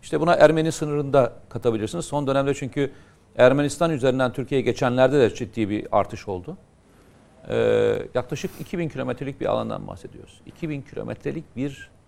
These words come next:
karşıda sınırı korumayan, yalnızca Türk tarafının koruduğu ve karşıda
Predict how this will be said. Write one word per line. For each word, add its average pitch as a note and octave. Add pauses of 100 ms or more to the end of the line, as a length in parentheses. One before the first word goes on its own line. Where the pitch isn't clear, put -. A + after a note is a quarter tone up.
(220)
karşıda D#3 (1000)
sınırı E3+
korumayan, D#3+ (800)
yalnızca E3+
Türk -
tarafının C#3+
koruduğu C#3 (640)
ve D3
karşıda F#3